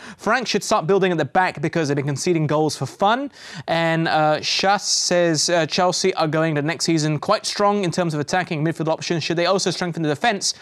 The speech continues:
with an experienced centre-back in order to secure the title next season?" And we've already seen them make some acquisitions. Again, more attacking players. So, Gus, for you,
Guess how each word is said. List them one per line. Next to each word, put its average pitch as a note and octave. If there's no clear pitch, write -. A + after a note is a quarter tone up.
with D#3+
an D#3+
experienced F3
centre-back E3
in F3
order G3+
to -
secure F#3
the D#3+
title F3
next D#3+
season?" C#3+
And F3+
we've F#3+
already A#3
seen A#3+
them F3+
make G3
some F3
acquisitions. D3
Again, D3+
more F3
attacking E3
players. D3+
So, F3
Gus, G#3
for -
you, F3